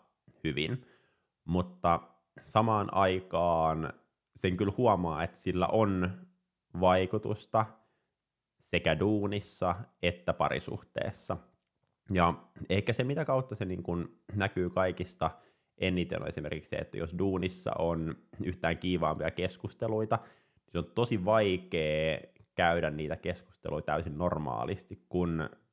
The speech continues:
teillä on myös parisuhde. Ja sit taas duunipuolella, anteeksi, tuota, sit taas,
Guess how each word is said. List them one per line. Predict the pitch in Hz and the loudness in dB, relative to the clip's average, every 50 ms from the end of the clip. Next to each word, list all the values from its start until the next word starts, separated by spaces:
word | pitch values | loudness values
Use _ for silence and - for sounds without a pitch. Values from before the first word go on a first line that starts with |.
| _ _ _ _ _ _ _ _ _ _ | _ _ _ _ _ _ _ _ _ _
teillä | 85 80 80 80 80 - | 0 2 2 2 2 0
on | - 87 85 80 | 0 0 0 -2
myös | 82 78 71 82 - - | -2 -2 -2 -2 -4 -8
parisuhde. | _ _ 87 85 85 82 82 - - 90 90 95 87 92 90 - - _ _ _ _ _ _ _ _ _ _ _ _ - | _ _ 0 0 2 0 -4 -4 -4 -4 -4 -2 -4 -4 -6 -6 -18 _ _ _ _ _ _ _ _ _ _ _ _ -2
Ja | - 92 | 0 0
sit | - - | 0 0
taas | - 92 92 98 101 | 2 2 2 2 2
duunipuolella, | 101 98 92 90 87 90 - 87 80 82 85 78 80 80 - - | 0 2 2 0 -2 -2 0 0 2 2 2 2 0 -2 -2 0
anteeksi, | - 90 87 85 85 82 - - | -2 0 0 0 -2 -4 -6 -6
tuota, | - 82 80 - - 78 82 80 - - - _ _ _ _ _ _ _ _ | -8 -8 -6 -4 -4 -4 -4 -4 -8 -16 -20 _ _ _ _ _ _ _ _
sit | _ - 98 95 - - _ | _ -6 -6 -6 -6 -4 _
taas, | 101 92 87 85 90 - - - | 0 2 2 2 0 -2 -8 -14